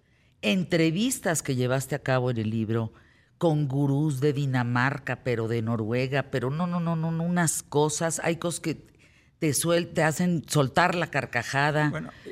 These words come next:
Speaker 2: y, y,
Speaker 1: Es,
Speaker 2: y
Speaker 1: es un gran libro, ¿eh? Qué gran investigación hiciste, Andrés Oppenheimer.
Speaker 2: Te agradezco mucho, Fernanda. Para mí fue un gran aprendizaje.
Speaker 1: ¿Qué
Speaker 2: Porque
Speaker 1: aprendiste?
Speaker 2: no, aprendí,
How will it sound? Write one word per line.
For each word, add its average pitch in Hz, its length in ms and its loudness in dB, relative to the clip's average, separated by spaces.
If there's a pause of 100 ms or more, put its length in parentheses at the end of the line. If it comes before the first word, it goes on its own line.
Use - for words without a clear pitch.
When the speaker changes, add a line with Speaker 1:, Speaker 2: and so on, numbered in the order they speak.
Speaker 2:
y, 160 80 -6
y, 170 80 -8 (360)
Speaker 1:
Es, 160 320 4
Speaker 2:
y 185 60 -2
Speaker 1:
es 180 200 0
un 175 180 4
gran 165 280 4
libro, 117 380 0
¿eh? 135 220 0
Qué 196 240 2
gran 202 580 0 (480)
investigación 131 800 0
hiciste, 123 400 -2
Andrés 87 320 -6
Oppenheimer. - 480 -10
Speaker 2:
Te 110 80 -6
agradezco 113 420 -4
mucho, 120 300 -2
Fernanda. 120 240 -2
Para 107 180 -2
mí 160 160 0
fue 147 160 -4
un 120 60 0
gran 113 180 -2
aprendizaje. 95 800 -8 (320)
Speaker 1:
¿Qué 208 140 2
Speaker 2:
Porque 175 160 0
Speaker 1:
aprendiste? 131 460 0
Speaker 2:
no, - 80 -4
aprendí, 156 420 -2